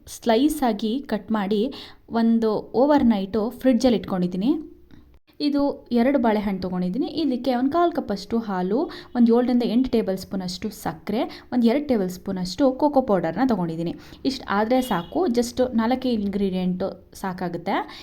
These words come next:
ಇದಕ್ಕೆ ಬೇಕು ಅಂತಂದರೆ ಒಂದು ಐದು ಬಾದಾಮಿನ ಆ್ಯಡ್ ಮಾಡ್ಕೊಬೋದು. ಗೋಡಂಬಿ ಇಷ್ಟ ಆಯಿತು ಅಂದರೆ ಗೋಡಂಬಿ ಕೂಡ ಆ್ಯಡ್ ಮಾಡ್ಕೊಬೋದು. just ಬಾದಾಮಿ ಆ್ಯಡ್ ಮಾಡ್ಕೊಂಡಿದ್ದೀನಿ ನಾನು. So ತೊಗೊಂಡಿರುವಂಥ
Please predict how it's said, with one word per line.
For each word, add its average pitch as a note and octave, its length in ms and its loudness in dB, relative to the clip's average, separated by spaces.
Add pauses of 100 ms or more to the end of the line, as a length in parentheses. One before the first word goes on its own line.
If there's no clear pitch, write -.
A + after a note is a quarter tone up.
(160)
ಇದಕ್ಕೆ E4+ 200 0
ಬೇಕು D4 320 2
ಅಂತಂದರೆ A3+ 500 2
ಒಂದು - 560 0
ಐದು - 560 0 (160)
ಬಾದಾಮಿನ G3+ 480 0 (360)
ಆ್ಯಡ್ G3+ 200 0
ಮಾಡ್ಕೊಬೋದು. F3+ 760 0 (540)
ಗೋಡಂಬಿ C4+ 380 6
ಇಷ್ಟ - 220 -4
ಆಯಿತು G#3+ 180 -4
ಅಂದರೆ A3+ 160 -2
ಗೋಡಂಬಿ F#3+ 320 0
ಕೂಡ G#3 180 -2
ಆ್ಯಡ್ F3 140 0
ಮಾಡ್ಕೊಬೋದು. F3 400 -6
just C4+ 440 -4
ಬಾದಾಮಿ F#3+ 400 0
ಆ್ಯಡ್ F#3 180 -2
ಮಾಡ್ಕೊಂಡಿದ್ದೀನಿ F3 460 -4
ನಾನು. F#3 380 -4 (340)
So G4 200 -4
ತೊಗೊಂಡಿರುವಂಥ A3+ 720 4